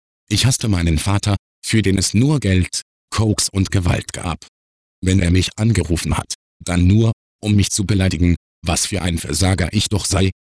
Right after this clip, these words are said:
weil ich bei einer Putzfirma arbeitete und wenig Geld verdiente. Was er nicht wusste, mit Fleiß und Engagement habe ich es in wenigen Monaten zum Teamleiter für mehrere Objekte gebracht.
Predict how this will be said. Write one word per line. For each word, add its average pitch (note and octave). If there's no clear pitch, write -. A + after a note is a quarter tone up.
weil F2+
ich -
bei G#2+
einer G#2+
Putzfirma E2
arbeitete F2
und F2
wenig G#2
Geld G2
verdiente. -
Was G2
er G2
nicht F#2+
wusste, A2+
mit G2
Fleiß A2+
und G2
Engagement G2
habe A2
ich -
es F#2+
in F2+
wenigen B2
Monaten G2+
zum E2
Teamleiter G2
für D#2
mehrere A2
Objekte F2
gebracht. -